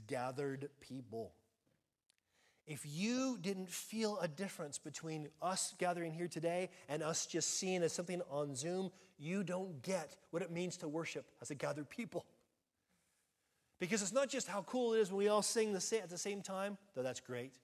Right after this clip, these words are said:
or how great it is for us to hear the same message at the same time, though that's great. It's about us coming together, listen,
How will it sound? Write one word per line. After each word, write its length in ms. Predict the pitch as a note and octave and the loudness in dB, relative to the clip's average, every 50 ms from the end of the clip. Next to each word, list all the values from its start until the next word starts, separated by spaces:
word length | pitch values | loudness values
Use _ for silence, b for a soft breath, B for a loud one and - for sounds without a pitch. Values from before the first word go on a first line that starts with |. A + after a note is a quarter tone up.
| b b b b b b b b b | b b b b b b b b b
or 80 | F#3+ | 2
how 140 | F#3+ G3+ G3+ | 4 4 4
great 240 | F#3 D#3 G3+ A3 A#3 | 4 6 6 6 8
it 60 | A3+ | 8
is 120 | A3+ G#3+ A3 | 6 4 4
for 140 | - A3 | 4 2
us 80 | G#3+ G#3 | 2 2
to 100 | - G3 | 2 -2
hear 180 | D#3+ - A#3 A3+ | -2 0 0 0
the 80 | G3+ | 2
same 300 | F#3 - - G#3+ G#3+ G3+ | 2 2 4 4 4 4
message 240 | G#3 G3+ G3 G#3+ G3+ | 4 2 2 0 -4
at 60 | F3+ | -6
the 80 | F3+ F3 | -4 -2
same 240 | - G3+ G3 G3 F#3 | -2 0 0 -2 -2
time, 240 | G3 G3 G#3 G3+ D#3+ | -2 -2 -2 -2 0
though 80 | C3 | 0
that's 220 | B2+ C3+ D#3 D3 - | 2 2 0 0 -4
great. 260 | - B2 B2 C3+ D3 B B B B B B | -4 -2 -2 -2 -4 B B B B B B
It's 120 | F#3 F3 | 0 0
about 200 | G#3+ F#3+ G#3 G#3 | 4 6 6 8
us 160 | G3+ F#3+ - - | 8 6 4 0
coming 340 | - - B3+ B3+ C#4 D4 | -4 2 2 2 4 4
together, 260 | C#4 A#3 A#3+ A3 G#3+ A3 | 4 6 8 10 10 10
listen, 460 | A3+ D4+ C#4 - - G3+ F#3+ G3 | 8 8 8 8 8 8 8 8